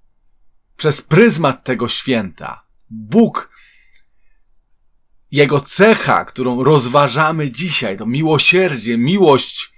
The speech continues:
dociągnięta do granic możliwości, do granic nieskończoności, bo wiemy, Bóg jest nieskończony we wszystkim.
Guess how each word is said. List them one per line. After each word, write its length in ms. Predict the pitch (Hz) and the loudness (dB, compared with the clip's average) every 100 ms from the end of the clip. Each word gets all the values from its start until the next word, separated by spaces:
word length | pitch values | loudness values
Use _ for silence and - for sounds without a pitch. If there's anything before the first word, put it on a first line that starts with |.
| _ _ - | _ _ -20
dociągnięta 1300 | 113 180 151 185 170 160 143 180 214 202 165 151 143 | 0 2 2 2 0 -2 -2 4 4 4 0 -2 -2
do 200 | 131 151 | 0 -4
granic 880 | 113 143 151 175 170 147 120 - _ _ | -4 -4 0 2 0 -2 -6 -10 _ _
możliwości, 1000 | 160 165 131 139 139 190 170 - - 123 | -4 -4 -4 -6 2 2 2 -2 -8 -4
do 120 | 123 | -2
granic 420 | 131 151 151 117 | -2 -2 -2 -6
nieskończoności, 1120 | 143 190 - 190 165 143 123 101 92 - - | -2 -2 0 0 0 0 0 0 -4 -10 -14
bo 180 | 92 90 - - - | -10 -12 -12 -20 -6
wiemy, 240 | 156 151 | -4 -2
Bóg 180 | 110 113 | -2 -4
jest 180 | 131 - | -4 -2
nieskończony 760 | 143 147 - 156 143 175 165 147 | 0 0 0 0 0 0 0 0
we 140 | 147 | -2
wszystkim. 720 | - 202 - - 113 90 - | 0 -2 -2 -6 -8 -8 -10